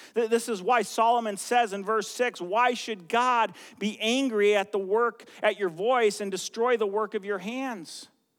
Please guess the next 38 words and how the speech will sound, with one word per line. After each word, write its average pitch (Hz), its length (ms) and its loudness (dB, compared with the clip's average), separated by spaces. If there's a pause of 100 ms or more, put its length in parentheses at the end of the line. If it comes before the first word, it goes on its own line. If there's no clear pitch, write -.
(480)
Solomon 277 380 4
says, 226 180 -4
"Look, 285 220 4
it's 240 180 -2
better 311 320 6
that 269 120 4
you 254 100 -6
don't 320 160 0
even 269 260 0
vow 302 380 4
in 269 100 -4
the 240 80 -2
first - 460 0
place 233 480 0 (180)
if 233 160 2
you 277 160 2
have 294 220 4
no 277 200 2
intention 277 540 -2
of 277 140 0
keeping 311 480 -2
your 233 120 0
vows. 185 680 -4 (1300)
Why 254 240 2
should 233 300 -8
God 262 400 2
be 220 180 -8
angry 220 500 -2
at 220 140 0
your 220 140 -4
voice 233 500 -4
and 208 100 -10
destroy 233 520 -4
the 214 100 -4
work 214 300 -4
of 208 100 -6
your 214 140 -4
hands?" 247 260 -6